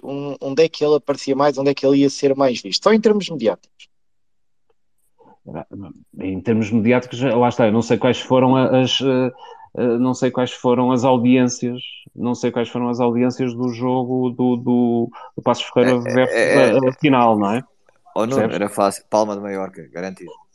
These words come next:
Speaker 2: Eh, se, pois, eu não
Speaker 3: Em
Speaker 2: sei se
Speaker 3: vez
Speaker 2: ele
Speaker 3: de, em,
Speaker 2: contava
Speaker 3: em, em, em vez de falar o Miguel Afonso, falava ele.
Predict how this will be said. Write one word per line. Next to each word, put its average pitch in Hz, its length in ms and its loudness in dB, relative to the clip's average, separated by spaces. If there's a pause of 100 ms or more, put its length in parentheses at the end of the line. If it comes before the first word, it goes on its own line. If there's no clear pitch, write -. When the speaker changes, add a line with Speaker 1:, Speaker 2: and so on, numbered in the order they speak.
(280)
Speaker 2:
Eh, 135 220 -6
se, - 360 -8 (220)
pois, 180 260 -2
eu 76 260 -10
não 139 140 2
Speaker 3:
Em - 20 2
Speaker 2:
sei 147 160 2
se 131 60 4
Speaker 3:
vez 143 180 4
Speaker 2:
ele 156 80 4
Speaker 3:
de, - 60 6
em, - 20 6
Speaker 2:
contava 160 360 6
Speaker 3:
em, - 60 0
em, 135 460 -6
em 135 40 -14
vez 151 180 -6
de - 60 -12
falar 139 280 2
o 120 80 -4
Miguel 123 280 -4
Afonso, 165 380 0
falava 131 340 -4
ele. 110 220 -6